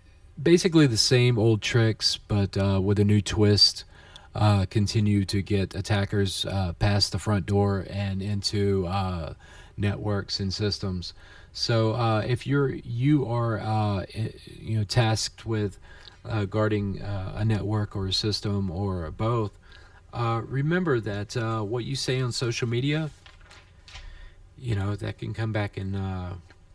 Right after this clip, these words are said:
that can come back and bite you one day. So, uh, be aware of what you are putting out there on social media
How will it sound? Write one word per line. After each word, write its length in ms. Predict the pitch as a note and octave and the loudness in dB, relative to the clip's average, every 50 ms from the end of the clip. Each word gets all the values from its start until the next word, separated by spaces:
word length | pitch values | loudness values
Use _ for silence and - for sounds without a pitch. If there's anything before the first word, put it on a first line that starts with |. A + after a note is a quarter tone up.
| - - - - - - - - | -20 -20 -20 -20 -20 -20 -16 -14
that 120 | G#2 - | -12 -8
can 120 | - A2 | -8 -8
come 180 | G2+ - A2+ G#2 | -6 -4 -4 -4
back 180 | G2+ G2+ - - | -4 -4 -4 -6
and 120 | F#2 F2 | -6 -4
bite 180 | F#2 F#2+ G2 F2 | -4 -4 -4 -4
you 160 | D#2+ F#2 F2 | -4 -6 -6
one 160 | F2 F2 E2+ | -6 -6 -6
day. 220 | E2 E2+ E2+ E2 D#2+ | -6 -6 -8 -8 -8
So, 560 | D#2+ - - G2+ G2 G2 F#2+ F2+ E2+ E2 E2 | -10 -8 -6 -6 -4 -4 -4 -6 -6 -8 -12
uh, 220 | D#2+ E2+ E2+ E2 E2+ | -12 -14 -14 -14 -12
be 160 | F#2 - A2 | -10 -6 -4
aware 360 | G#2+ G2+ F#2+ G2+ G2+ G2+ G2 | -4 -2 -2 -2 -2 -2 -4
of 180 | F#2+ F2+ E2+ F2 | -6 -6 -8 -10
what 200 | F#2 F#2 E2+ C#2 | -10 -10 -8 -8
you 440 | E2 F2 F2+ F#2 F2+ F2+ F2 - D2 | -8 -6 -6 -4 -4 -4 -6 -6 -8
are 340 | F2 F2+ F2+ F2 F2 F2 E2+ - | -8 -8 -6 -6 -8 -8 -8 -8
putting 240 | - F#2+ F#2 F#2 | -8 -6 -6 -6
out 160 | F2+ E2+ E2+ - | -6 -6 -6 -6
there 120 | F2 F2 | -6 -8
on 140 | F2 F2 F2 | -8 -8 -8
social 380 | - - F#2 F2 - - F2+ | -6 -6 -6 -6 -6 -4 -4
media 500 | F#2 F#2 F#2 F2+ F#2 F2 F2 E2 D#2+ C#2+ | -2 -2 0 0 0 0 0 -2 -2 -4